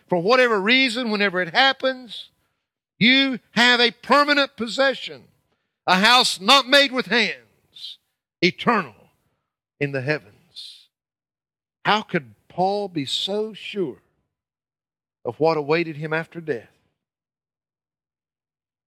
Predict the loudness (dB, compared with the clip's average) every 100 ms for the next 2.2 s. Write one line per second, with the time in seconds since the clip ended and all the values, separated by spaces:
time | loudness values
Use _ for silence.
0 | _ _ _ _ _ _ _ _ -6 -6
1 | -14 _ _ _ _ _ _ _ _ -18
2 | -10 -12